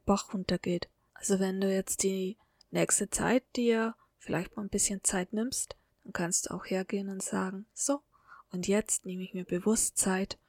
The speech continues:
für meine Familie, ich nehme mir bewusst Zeit für mich selbst und ich arbeite an meinem persönlichen Ausdruck, an meiner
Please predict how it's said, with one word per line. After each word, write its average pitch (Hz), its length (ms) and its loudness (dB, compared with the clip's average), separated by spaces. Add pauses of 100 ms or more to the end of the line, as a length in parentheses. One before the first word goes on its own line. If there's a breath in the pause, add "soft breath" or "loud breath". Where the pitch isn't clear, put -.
(140)
für - 120 -10
meine 170 240 -4
Familie, 233 720 0 (520 soft breath)
ich - 120 -12
nehme 185 220 -2
mir 196 160 2
bewusst 214 500 4
Zeit 214 380 0 (180)
für - 220 -6
mich 190 240 2
selbst - 580 0 (380 loud breath)
und 190 120 -4
ich - 300 -6
arbeite 247 880 2 (320 loud breath)
an 180 200 -6
meinem 190 320 -2
persönlichen 208 1000 2 (440 loud breath)
Ausdruck, - 920 0 (2000 soft breath)
an 185 140 -2
meiner 190 420 2